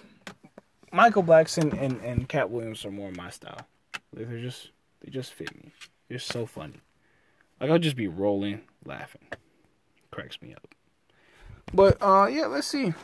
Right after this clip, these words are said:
Let's see here. What's the next topic? Oh, snap. I have twenty minutes left to talk.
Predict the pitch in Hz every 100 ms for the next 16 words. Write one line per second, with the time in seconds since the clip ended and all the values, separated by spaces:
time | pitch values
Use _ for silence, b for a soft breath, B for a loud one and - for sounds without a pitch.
0 | B B B B B - - - - -
1 | - - - 196 - 196 143 139 202 147
2 | 151 - 170 - - _ _ _ _ _
3 | _ _ _ _ - - - - 71 -
4 | _ _ _ _ _ 202 220 135 - -
5 | 185 175 160 147 139 - 123 - - 117
6 | 107